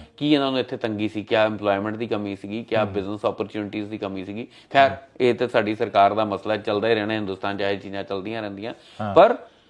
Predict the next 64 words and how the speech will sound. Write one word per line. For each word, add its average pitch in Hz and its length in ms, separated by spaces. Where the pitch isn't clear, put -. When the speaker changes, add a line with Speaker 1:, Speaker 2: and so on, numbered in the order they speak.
Speaker 1:
ਆਪਣੀ 190 260
ਜਾਨ 143 320
ਨੂੰ 220 160
ਖਤਰੇ 196 300
'ਚ 175 60
ਪਾ 160 180
ਕੇ 196 160
ਔਰ 220 80
ਸੱਠ, 170 240
ਸੱਤਰ 156 280
ਲੱਖ 139 240
ਰੁਪਇਆ 143 160
ਲਗਾ 123 240
ਕੇ 113 140
ਗਏ 90 240
ਹੋਏ 90 160
ਆ। 87 40
Speaker 2:
ਹਾਂ। 90 440
Speaker 1:
ਸੋ - 240
ਉਹਨਾਂ 160 300
ਦੇ 240 80
ਦਿਲ 196 180
ਤੇ 196 140
ਕੀ 190 180
ਬੀਤਦੀ 160 320
ਹੋਏਗੀ, 175 220
ਇਹ 175 80
ਸਾਨੂੰ 135 300
ਜ਼ਰੂਰ 117 260
ਪਤਾ 123 260
ਹੈਗਾ, 120 180
ਵੀ 143 180
ਸੋਚ 117 260
ਵੀ 143 60
ਨਹੀਂ 160 120
ਸਕਦੇ 127 280
ਅਸੀਂ 123 140
ਵੈਸੇ 117 260
ਤੇ 131 120
ਵੀ 147 80
ਕੀ 135 180
ਬੀਤਦੀ 120 320
ਹੋਏਗੀ 113 160
ਉਹਨਾਂ 107 200
ਦੇ 101 120
ਦਿਲ 95 80
ਤੇ, 143 200
Speaker 2:
ਹਾਂ। 104 120
Speaker 1:
ਵੀ 131 140
ਇੰਨੀ 123 180
ਇਨਵੈਸਟਮੈਂਟ 117 520
ਲਗਾਈ 110 300
ਹੋਈ 113 220
ਹੈ, 131 40
ਹਾਲੇ 117 200
ਪੈਸੇ 117 300
ਵੀ 123 80
ਨਹੀਂ 127 120
ਪੂਰੇ 117 280
ਹੋਏ 110 120
ਤੇ 139 100
ਵਾਪਸ 107 300
ਜਾਣਾ 95 240
ਪੈਣਾ। 92 240